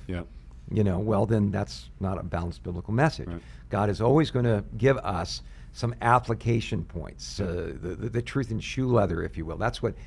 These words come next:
Speaker 2: uh, exhortation is all about. But then there's the word comfort. I-, it's the word parmuthion in Greek. It carries the idea of someone being so close to you that they can actually whisper in your ear.
Speaker 1: Mm.
Speaker 2: And the idea behind that is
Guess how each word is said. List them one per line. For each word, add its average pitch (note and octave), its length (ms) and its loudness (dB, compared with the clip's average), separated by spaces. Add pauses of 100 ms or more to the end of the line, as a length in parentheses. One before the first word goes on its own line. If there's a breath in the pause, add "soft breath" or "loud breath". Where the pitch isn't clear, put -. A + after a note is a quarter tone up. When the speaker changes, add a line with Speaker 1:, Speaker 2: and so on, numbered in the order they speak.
(300 loud breath)
Speaker 2:
uh, F2+ 320 2
exhortation G2+ 680 0
is E2 120 -4
all F2+ 180 0
about. F#2+ 340 0 (540 loud breath)
But C3 140 6
then F3 120 6
there's A3 160 4
the E3 80 2
word C3+ 240 4
comfort. A#2 520 0 (220)
I-, F#2 60 -2
it's A2 300 0
the A#2+ 40 -2
word D3 200 2
parmuthion A#2+ 800 4 (420 loud breath)
in G#2 160 4
Greek. F2 340 0
It F2+ 240 -6
carries C#3+ 360 2
the D3 120 2
idea A2+ 240 4
of G#2+ 80 -2
someone C#3+ 340 2
being A2+ 200 2
so D3 260 6
close D#3+ 500 2
to - 120 -4
you E2+ 180 0
that F2+ 180 -4
they G2 120 0
can F#2 220 2
actually G#2+ 480 0
whisper G#2 480 0
in G2 200 2
your F#2 220 2
ear. E2 260 -2 (220)
Speaker 1:
Mm. F#2+ 180 -4 (400 loud breath)
Speaker 2:
And G#2+ 480 6
the A2+ 120 4
idea A#2+ 300 4
behind B2+ 500 4
that E2 300 0
is G2+ 500 0